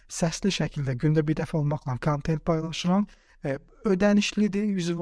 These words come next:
olmaq, amma əmin ola bilərsiniz ki, e, çox simvolik bir rəqəm qoymuşam. Hansı ki, gedib Starbucks-da o rəqəmə o məbləği özünüzə iki kofe ala bilərsiniz. Amma bu aylıq bir, e, üzvlük haqqıdır və siz, e,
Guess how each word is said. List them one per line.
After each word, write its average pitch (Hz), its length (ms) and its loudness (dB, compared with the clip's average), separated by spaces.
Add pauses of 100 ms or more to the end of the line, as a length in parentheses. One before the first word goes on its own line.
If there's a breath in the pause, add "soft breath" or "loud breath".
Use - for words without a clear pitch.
olmaq, 175 340 0
amma 165 240 0
əmin 180 160 0
ola 156 160 -2
bilərsiniz 151 400 -6
ki, 185 200 -2 (580 soft breath)
e, 135 160 2 (440)
çox 220 220 -2 (140)
simvolik 160 720 2
bir 147 140 4
rəqəm 143 280 2
qoymuşam. 143 400 0
Hansı 151 280 0
ki, 143 40 -2
gedib 147 300 -2 (240 soft breath)
Starbucks-da 170 920 -2 (180)
o 180 120 2
rəqəmə 151 440 4 (300 soft breath)
o 170 100 4
məbləği 143 500 4
özünüzə 151 400 0
iki - 140 -10
kofe 170 280 0
ala 160 220 0
bilərsiniz. 165 520 -4 (240 soft breath)
Amma 151 260 0
bu 190 140 -2
aylıq 156 480 0 (120)
bir, 143 240 -2 (240)
e, 156 120 4 (120)
üzvlük 156 340 2
haqqıdır 160 640 0
və 147 120 0
siz, 185 360 -2 (140)
e, 151 60 -20